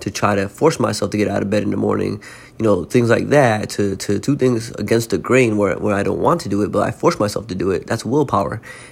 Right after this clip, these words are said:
And guess what? Eventually, you're gonna get tired, and that boulder that you're trying to push up, right? The, the, the weight loss that you're trying to achieve is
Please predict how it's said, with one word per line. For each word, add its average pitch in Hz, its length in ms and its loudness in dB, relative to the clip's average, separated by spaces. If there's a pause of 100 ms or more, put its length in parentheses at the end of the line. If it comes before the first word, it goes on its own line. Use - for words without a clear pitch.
And - 120 -2
guess 160 260 2
what? 170 280 2
Eventually, 110 840 0 (260)
you're 160 160 -2
gonna 170 140 4
get - 160 0
tired, 113 640 0 (440)
and 110 100 -4
that 101 180 -2
boulder 113 560 2 (640)
that 95 100 0
you're 104 100 0
trying 113 200 0
to 104 40 0
push 113 360 -2
up, 127 240 2 (180)
right? 107 200 0
The, 101 200 2
the, 101 220 0
the 101 100 2
weight 120 320 2
loss 104 280 0
that - 80 -6
you're 101 100 -6
trying 98 180 -4
to 85 120 -6
achieve 107 560 -4 (1000)
is 104 560 0